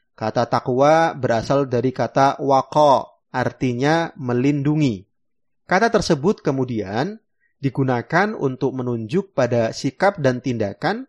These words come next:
untuk melindungi diri dari murka dan azab Allah Subhanahu wa taala.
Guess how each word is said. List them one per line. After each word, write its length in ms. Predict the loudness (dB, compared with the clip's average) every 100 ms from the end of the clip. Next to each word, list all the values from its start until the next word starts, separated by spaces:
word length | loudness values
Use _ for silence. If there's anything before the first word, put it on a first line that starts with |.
| _ -4
untuk 480 | -2 0 0 0
melindungi 480 | -2 -2 -2 0 0
diri 480 | 0 0 0 -4 -2
dari 240 | 0 0
murka 480 | 0 -4 0 2 2
dan 160 | 0 -4
azab 400 | -4 -2 -2 -2
Allah 240 | -4 -4
Subhanahu 400 | -4 -4 -4 -2
wa 80 | -2
taala. 480 | -2 2 2 0